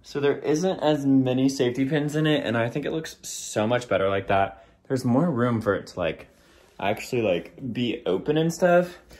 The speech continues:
So, okay, this is shirt, this is my favorite one for sure. It's actually really cute and I just made TikToks in it and it actually looks really good. So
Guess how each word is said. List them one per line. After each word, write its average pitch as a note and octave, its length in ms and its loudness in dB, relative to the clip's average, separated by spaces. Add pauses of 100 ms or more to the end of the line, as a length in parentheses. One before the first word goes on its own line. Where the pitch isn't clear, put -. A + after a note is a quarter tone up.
So, D3 540 4
okay, G#2+ 400 -2 (500)
this C3+ 180 -4
is F3 240 0 (240)
shirt, - 500 0 (1600)
this D3+ 220 -6
is E3+ 80 -8
my F#3+ 140 2
favorite C3 440 2
one G#2+ 300 -2
for B2 180 -2
sure. G#2+ 460 -2 (680)
It's - 300 -16 (180)
actually B2 380 0
really A#2 220 2
cute A2 340 0
and A2 100 -6
I A2 60 -2
just A#2 160 -6
made B2 160 -2
TikToks A#2+ 400 -2
in C3 80 4
it C3 140 2
and G#2+ 80 -4
it E2+ 80 -4
actually - 300 -12
looks - 180 -18
really C2+ 220 -8
good. - 260 -8
So - 180 -4